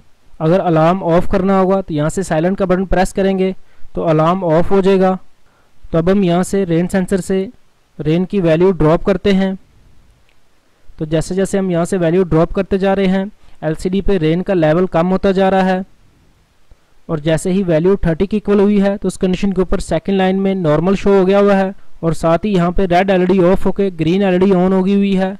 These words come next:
तो यहाँ पर रेन sensor से जो value read हो रही है, अगर वो थर्टी परसेंट से drop है तो उस condition के ऊपर इसने एलसीडी पे normal ही शो करना है और साथ ही इसने green एलईडी on रखनी है। रेन sensor पे रात को औस पड़ने से rain पे नमी की value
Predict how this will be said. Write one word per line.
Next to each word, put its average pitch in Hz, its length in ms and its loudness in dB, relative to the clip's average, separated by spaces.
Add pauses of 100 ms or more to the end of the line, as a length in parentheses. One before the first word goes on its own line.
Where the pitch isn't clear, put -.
(180)
तो 156 80 -4
यहाँ 147 180 2
पर 196 180 0
रेन 170 260 0
sensor 202 280 -2
से 196 140 0
जो 190 120 0
value 170 300 2
read 170 240 2
हो 196 100 4
रही 202 160 2
है, 202 160 0
अगर 185 240 0
वो 190 120 2
थर्टी 170 300 0
परसेंट 202 340 -2
से 208 100 2
drop 160 320 2
है 202 140 2
तो - 100 -4
उस - 120 -4
condition 190 340 -2
के 185 80 0
ऊपर 208 140 0
इसने 196 220 -2
एलसीडी 185 320 -2
पे 190 140 0
normal 160 340 0
ही 202 100 2
शो 196 180 0
करना 196 240 -2
है 196 100 2
और 196 80 -2
साथ 165 220 -2
ही - 80 -6
इसने 190 240 -4
green 165 260 -2
एलईडी 190 280 0
on 190 220 2
रखनी 196 280 0
है। 196 160 0 (600)
रेन 147 260 0
sensor 196 320 -2
पे 196 180 -4
रात 165 280 0
को 196 160 -2 (100)
औस 165 200 0
पड़ने 196 320 0
से 196 240 -4 (240)
rain 151 240 0
पे 202 160 -2
नमी 170 280 0
की 208 180 -4
value 185 460 0